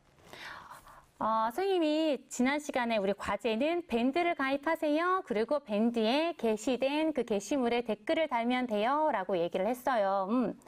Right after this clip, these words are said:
네, 선생님이 도덕 일 학년, 이 학년, 삼 학년을 모두 다 맡고 있는데 다 밴드를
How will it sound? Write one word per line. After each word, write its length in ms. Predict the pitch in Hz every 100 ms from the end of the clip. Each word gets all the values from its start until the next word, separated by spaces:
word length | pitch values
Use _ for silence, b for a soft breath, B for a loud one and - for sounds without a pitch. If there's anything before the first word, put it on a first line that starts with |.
| B B B B B B -
네, 140 | 226
선생님이 800 | 302 370 359 320 359 349 208 - _ _ - B B -
도덕 640 | - 240 254 294 320 349 359 _ _ -
일 120 | 240
학년, 460 | 370 359 349 359 -
이 120 | 233
학년, 400 | 233 233 277 294
삼 220 | 339 370
학년을 720 | 403 381 311 277 285 269 - B B B -
모두 260 | 226 277
다 240 | 254 220 220
맡고 320 | 175 - 226
있는데 640 | 190 185 202 294 233 - -
다 260 | 247 285 294
밴드를 840 | 220 226 254 320 285 294 233 -